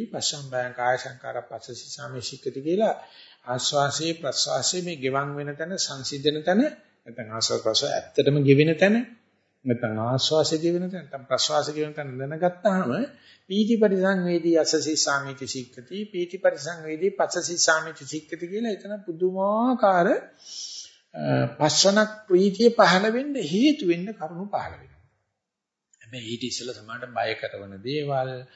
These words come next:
කම්මැලි කරන දේවල්, නිදිමත දේවල් පහළ වෙලා, ඒවට හිත වට්ටගත්තේ නැති වුණොත්,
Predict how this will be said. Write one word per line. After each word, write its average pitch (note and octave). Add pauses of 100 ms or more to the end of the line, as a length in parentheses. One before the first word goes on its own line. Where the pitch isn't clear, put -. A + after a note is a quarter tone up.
(240)
කම්මැලි G#2+
කරන G#2
දේවල්, C3+ (240)
නිදිමත A2
දේවල් C3
පහළ A#2 (140)
වෙලා, A#2+ (580)
ඒවට D#3+
හිත C#3
වට්ටගත්තේ A#2
නැති B2
වුණොත්, D3